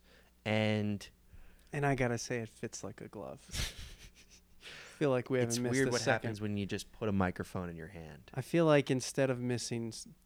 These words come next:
Speaker 2: you know, one month like normal,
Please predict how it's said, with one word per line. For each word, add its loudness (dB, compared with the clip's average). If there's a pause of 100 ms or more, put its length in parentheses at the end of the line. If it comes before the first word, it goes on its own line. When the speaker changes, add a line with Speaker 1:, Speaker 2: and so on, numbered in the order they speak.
(280)
Speaker 2:
you -4
know, -2
one 2
month -2
like -2
normal, 2